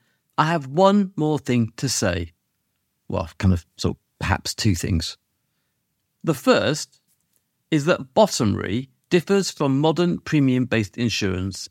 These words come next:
in at least one important respect. With bottomry,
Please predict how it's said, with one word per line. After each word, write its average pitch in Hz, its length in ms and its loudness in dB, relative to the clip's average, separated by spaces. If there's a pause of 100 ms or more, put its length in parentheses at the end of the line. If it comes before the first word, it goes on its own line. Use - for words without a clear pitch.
in 131 120 2
at 107 100 0
least 123 220 -2
one 147 300 2 (240)
important 104 640 -2 (140)
respect. - 480 -4 (1000)
With 180 260 4
bottomry, 110 680 2